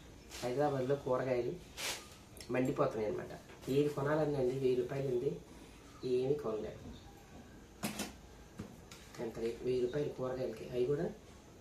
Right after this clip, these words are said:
గట్టిగా ఒక ఐదు ఆరు రకాలు వస్తాయి, కేజీ కేజీ లెక్క. ఒక పెద్ద ఫ్యామిలీ ఉన్నారంటే రెండు వేలు మూడు వేలు టప్పున వేసి అన్ని రకాలు వస్తే రెండు వేలు కంపల్సరీ.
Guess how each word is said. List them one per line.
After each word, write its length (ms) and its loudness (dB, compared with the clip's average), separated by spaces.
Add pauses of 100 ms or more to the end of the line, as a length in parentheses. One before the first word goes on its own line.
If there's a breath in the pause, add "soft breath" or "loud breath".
(340)
గట్టిగా 260 6
ఒక 100 8
ఐదు 220 8
ఆరు 160 4
రకాలు 260 2
వస్తాయి, 260 -2
కేజీ 260 2
కేజీ 280 -2
లెక్క. 220 -8 (1160)
ఒక 100 0
పెద్ద 200 4
ఫ్యామిలీ 260 6
ఉన్నారంటే 420 6
రెండు 180 6
వేలు 160 4
మూడు 140 6
వేలు 160 4
టప్పున 280 2
వేసి 160 2 (100)
అన్ని 260 12
రకాలు 180 12
వస్తే 240 6
రెండు 180 6
వేలు 400 6
కంపల్సరీ. 460 0